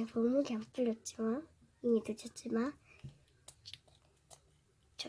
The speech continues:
여기 점 있는 거 이해 부탁드리고요. 좋아.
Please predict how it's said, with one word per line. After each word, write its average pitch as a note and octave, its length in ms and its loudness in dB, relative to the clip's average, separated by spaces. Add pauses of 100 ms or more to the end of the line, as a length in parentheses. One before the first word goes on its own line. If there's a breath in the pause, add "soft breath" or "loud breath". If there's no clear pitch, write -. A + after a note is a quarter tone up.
(120)
여기 A3+ 200 -6
점 A3+ 260 0
있는 A3+ 240 -4
거 A#3 100 0
이해 A3 200 0
부탁드리고요. A3+ 920 -2 (2000)
좋아. - 200 -8